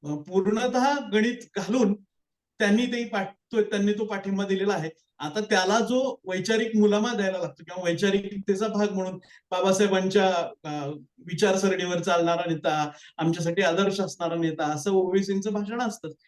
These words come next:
त्याच्यामुळे त्यातला भाग असा आहे की ते जे म्हणतात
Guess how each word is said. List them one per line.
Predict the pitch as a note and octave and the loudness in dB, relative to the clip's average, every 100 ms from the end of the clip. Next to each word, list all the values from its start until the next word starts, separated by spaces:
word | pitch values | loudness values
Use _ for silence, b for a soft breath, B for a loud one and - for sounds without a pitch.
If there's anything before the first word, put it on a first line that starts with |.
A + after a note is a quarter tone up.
| b b | b b
त्याच्यामुळे | F#3 A3+ A3+ B3+ | -2 0 2 0
त्यातला | C4 G3+ F#3+ G3 A#3 C4 C4 - | 0 0 0 0 -2 -2 -2 -8
भाग | D#3+ F3+ A#3 | -10 -2 0
असा | B3 G3+ F#3 | 2 0 -2
आहे | F#3+ A#3 | -2 -6
की | _ A#3+ B3+ A3+ | _ -6 -4 2
ते | G#3+ | 2
जे | A3 | 2
म्हणतात | G#3 F3 D3+ A3 | 0 0 -2 -4